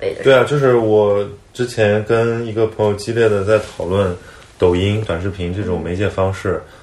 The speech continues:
Speaker 2: 对于我们这种感受力的一个，呃，你可以说是残害吧。就是它其实把很多东西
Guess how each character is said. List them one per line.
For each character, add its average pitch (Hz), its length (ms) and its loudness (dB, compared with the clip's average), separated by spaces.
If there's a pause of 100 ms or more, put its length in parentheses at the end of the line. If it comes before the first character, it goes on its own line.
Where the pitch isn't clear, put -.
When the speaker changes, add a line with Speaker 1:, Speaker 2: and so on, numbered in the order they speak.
(140)
Speaker 2:
对 101 140 -2
于 95 40 2
我 92 220 2
们 82 220 -6
这 92 160 -6
种 78 500 -6
感 82 140 -4
受 98 160 -4
力 95 80 -2
的 87 80 0
一 82 140 -6
个， 80 600 -4
呃， 78 400 -10 (140)
你 - 80 -16
可 - 120 -14
以 87 40 -10
说 90 200 -4
是 87 60 -6 (380)
残 - 280 -8
害 92 220 2
吧。 78 180 2 (360)
就 120 100 -6
是 113 120 2 (200)
它 147 100 6
其 135 160 2
实 127 120 4
把 113 180 4
很 95 180 -2
多 90 120 0
东 104 120 -2
西 87 380 -4